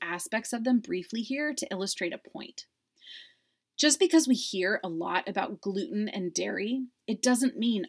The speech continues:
all of us are sensitive to them. It also doesn't mean that if we are sensitive to gluten and dairy, that we'll be sensitive to all gluten and dairy. This is why the best diet for M S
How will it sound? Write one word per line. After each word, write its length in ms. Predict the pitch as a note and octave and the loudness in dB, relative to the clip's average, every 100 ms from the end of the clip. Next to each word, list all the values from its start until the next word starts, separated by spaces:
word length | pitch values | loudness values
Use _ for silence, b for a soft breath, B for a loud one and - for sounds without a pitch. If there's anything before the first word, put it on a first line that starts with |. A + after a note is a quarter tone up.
| - | -8
all 340 | - A#3 A#3+ | -4 0 0
of 140 | F#3 F3 | -2 -2
us 220 | F3 - | -6 -4
are 80 | G3 | -4
sensitive 600 | - F#3+ G3+ F3+ E3+ - | -2 -2 -2 -2 -4 -6
to 180 | - D#4 | -2 -2
them. 320 | - - A#3 - _ _ _ _ _ - - | -2 -10 -16 -20 _ _ _ _ _ -12 4
It 140 | C4+ | 4
also 320 | B3 A#3+ C4 E4 | 4 2 6 8
doesn't 380 | B3+ G#3+ A3 | 8 6 0
mean 300 | A3 C4 E4 | 2 4 6
that 100 | G#3+ | 4
if 140 | F#3 A3+ | 2 -2
we 160 | F3+ - | -6 -2
are 240 | A#3 F4 | 0 2
sensitive 480 | D#4+ A3 G3+ F#3+ - | 2 0 0 -2 -2
to 80 | F3 | -4
gluten 360 | E3+ F#3 - F#3 | 0 0 0 -2
and 180 | F3 E3+ | -2 0
dairy, 420 | - - G3+ A#3+ B B B G3+ | -2 -2 -2 -4 B B B 0
that 100 | B3+ | 4
we'll 100 | B3 | 6
be 140 | C4 | 6
sensitive 500 | A#3+ A3+ G#3 A3+ G#3+ | 6 4 4 2 2
to 140 | - - - | 0 -2 -2
all 400 | E3+ F3+ A#3+ - - | 0 2 0 -4 -2
gluten 460 | F3+ E3+ F3 B3 - | 2 2 0 -6 -6
and 180 | E3+ E3+ | -6 -6
dairy. 440 | - - - - _ _ _ _ _ B B B | -6 -8 -10 -16 _ _ _ _ _ B B B
This 160 | G4 A4 | 2 2
is 140 | A4 | 4
why 340 | D#4 A3+ G3+ F3+ | 4 8 8 8
the 160 | F#3+ - | 2 -2
best 400 | B3+ D4+ D4 - | 2 2 0 -2
diet 480 | F3+ G3 A#3 G#3 - | -2 -2 -2 -2 -4
for 220 | - - | -6 -4
M 180 | F#3+ F#3+ | -2 -2
S 380 | E3+ - - | -4 -6 -8